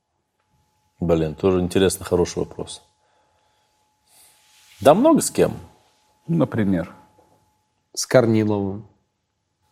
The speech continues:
Speaker 2: С Корниловым.
Speaker 3: Он мой земляк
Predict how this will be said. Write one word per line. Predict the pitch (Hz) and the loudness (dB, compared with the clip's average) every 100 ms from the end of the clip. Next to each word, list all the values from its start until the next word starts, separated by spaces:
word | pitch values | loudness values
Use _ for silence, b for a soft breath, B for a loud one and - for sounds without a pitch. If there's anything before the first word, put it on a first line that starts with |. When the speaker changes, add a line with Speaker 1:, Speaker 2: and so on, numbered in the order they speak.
| _ | _
Speaker 2:
С | - | -20
Корниловым. | - 101 104 95 90 87 92 - - _ _ _ _ _ _ _ | -6 -4 0 0 0 -2 -6 -10 -20 _ _ _ _ _ _ _
Speaker 3:
Он | 113 | 0
мой | 113 113 | 2 2
земляк | 110 110 95 | 2 0 -2